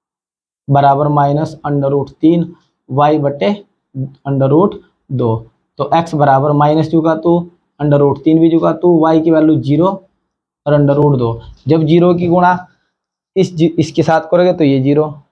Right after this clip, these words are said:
क्या ना ज़ीरो का जो मुझसे टकराएगा चूर चूर हो जाएगा, तो ज़ीरो से टकराने पर लगे, लड़ाई करने पर लगे, तो ज़ीरो क्या करेगी ना, ज़ीरो बना देगी और अपने आप hero बन जाएगी।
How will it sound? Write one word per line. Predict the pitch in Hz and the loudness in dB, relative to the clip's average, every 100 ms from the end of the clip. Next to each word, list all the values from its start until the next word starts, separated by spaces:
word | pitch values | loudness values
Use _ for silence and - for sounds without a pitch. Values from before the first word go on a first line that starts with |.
| _ _ _ | _ _ _
क्या | 143 | 0
ना | 156 | 0
ज़ीरो | 165 160 160 | 2 2 2
का | |
जो | 180 180 | 2 0
मुझसे | 170 - | -2 -2
टकराएगा | 151 143 135 131 170 247 269 - _ _ - | -2 0 2 2 2 0 -2 -12 _ _ -2
चूर | 175 | 0
चूर | 165 165 | 2 2
हो | 131 | 2
जाएगा, | 127 127 143 | 2 2 0
तो | 175 | 0
ज़ीरो | 170 180 | 0 0
से | 196 | 0
टकराने | 202 185 175 170 | 0 0 0 0
पर | 147 | 2
लगे, | 135 170 | 2 4
लड़ाई | 185 185 175 | 4 2 0
करने | 180 165 | -4 -6
पर | 143 | -6
लगे, | 131 127 | -4 -4
तो | 131 165 | -6 -6
ज़ीरो | 165 180 | -4 -2
क्या | 165 170 | 0 0
करेगी | 160 175 | 0 -2
ना, | 185 | -4
ज़ीरो | 185 175 170 | -2 0 0
बना | 135 113 | 0 -4
देगी | 107 110 120 _ _ _ _ _ _ _ _ _ _ - | -8 -14 -18 _ _ _ _ _ _ _ _ _ _ -4
और | 151 | -2
अपने | 160 165 | 0 0
आप | 165 170 | 0 -2
hero | 139 123 | -2 0
बन | 117 113 | 0 -2
जाएगी। | 110 117 127 | -2 -4 -8